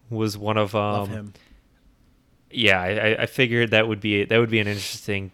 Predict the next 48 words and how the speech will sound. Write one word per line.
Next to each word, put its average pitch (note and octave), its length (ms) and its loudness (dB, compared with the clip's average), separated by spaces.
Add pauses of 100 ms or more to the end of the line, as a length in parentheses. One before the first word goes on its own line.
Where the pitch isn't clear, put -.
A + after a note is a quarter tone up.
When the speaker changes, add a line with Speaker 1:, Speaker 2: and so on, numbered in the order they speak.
Speaker 1:
casting. G#2 760 -2
Mark A#2+ 240 0
Ruffalo C3+ 800 0
<laughs> - 0 -
auditioned, C#3 880 -2
which - 160 -2 (1300)
I, B2+ 280 2
I B2 180 -2
don't E3 260 0
know F3 100 2
why B2 260 2
I G#2+ 60 0
can't - 360 -10
s-, - 220 -14
I - 40 -2 (120)
can't E3 280 -4
say C3+ 240 0
Mark A2 280 2
Ruffalo G2 420 -2
without F#2+ 300 -4
smiling G2 600 -4
and F#2 120 -12
laughing. F#2 180 -4
Speaker 2:
It's - 80 -12
hard. B2+ 360 -6
It's - 220 -14
really C3+ 220 -6
hard. A#2 300 -8 (180)
I C#3 80 -6
love C#3 200 -2
him, A2+ 140 -10
though. G2+ 180 -10
Speaker 1:
Actually, A#2+ 300 0
s-, - 180 -4 (120)
side A#2 280 2
story G2+ 280 0
on F2+ 100 -4
that, F#2+ 200 2
actually. F2+ 500 -4
I F2 40 -8
was F2 120 -6
talking G2 340 -4
to F2 320 -2 (460)
my G2+ 80 -12
girlfriend G2+ 360 -4
earlier, G2 480 0
and F#2 200 -8
she A#2 420 -4